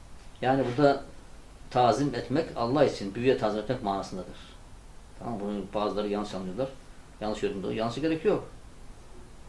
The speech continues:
Biz buradaki tazim, büyüye yapılan bir tazimdir. İbadet tazimi değil yani bu. İbadet tazimi Allah olur. Secde, dua, istemek, talep.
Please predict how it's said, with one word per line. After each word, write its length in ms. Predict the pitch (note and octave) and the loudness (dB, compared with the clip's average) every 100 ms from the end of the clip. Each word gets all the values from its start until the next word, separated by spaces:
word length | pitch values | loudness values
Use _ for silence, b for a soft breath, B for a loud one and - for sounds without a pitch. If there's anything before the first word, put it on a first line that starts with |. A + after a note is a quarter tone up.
| - - - - | -16 -16 -16 -8
Biz 280 | A#2+ A#2 - - A#2+ | -4 -4 -8 -10 -4
buradaki 320 | A#2 - - | -2 -2 4
tazim, 460 | A#2 A2 D#3 G3+ - - - - - | 8 8 6 0 -4 -12 -16 -16 -4
büyüye 180 | A2+ D#3+ | 6 8
yapılan 260 | D#3 A#2 | 8 6
bir 60 | - | 2
tazimdir. 600 | G2+ F#2+ F#2 E2+ - - - - - - - - - - | 0 0 -4 -8 -10 -14 -16 -18 -18 -18 -18 -18 -16 -8
İbadet 420 | A2 A#2 D#3 - | 2 6 6 8
tazimi 380 | B2+ A#2+ A#2 B2 | 6 6 4 6
değil 180 | D#3+ G#2+ | 8 6
yani 160 | F#2+ | 2
bu. 580 | - - - - - - | -4 -12 -16 -18 -14 0
İbadet 260 | A2+ C3+ C3+ | 6 6 8
tazimi 300 | B2 D3+ C3+ | 6 6 6
Allah 260 | B2+ E3 | 8 8
olur. 160 | B2 G2 | 6 4
Secde, 600 | - B2+ A2 A2 C3+ C#3 - - - | 4 6 6 6 4 4 -8 -14 2
dua, 420 | B2 A#2+ A#2+ A#2+ - - - - - - - - | 6 8 8 6 -2 -16 -16 -18 -18 -18 -14 -10
istemek, 520 | - B2+ B2 A#2+ - | -2 2 4 4 4
talep. 320 | - A#2+ - | 6 6 2